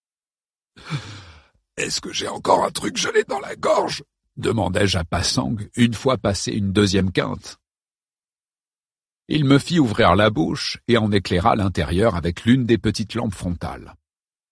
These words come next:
Non, monsieur Perry, » répondit-il. « Plus d'obstruction,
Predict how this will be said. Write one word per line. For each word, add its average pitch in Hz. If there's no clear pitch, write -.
Non, 131
monsieur 71
Perry, » 67
répondit-il. « 87
Plus -
d'obstruction, -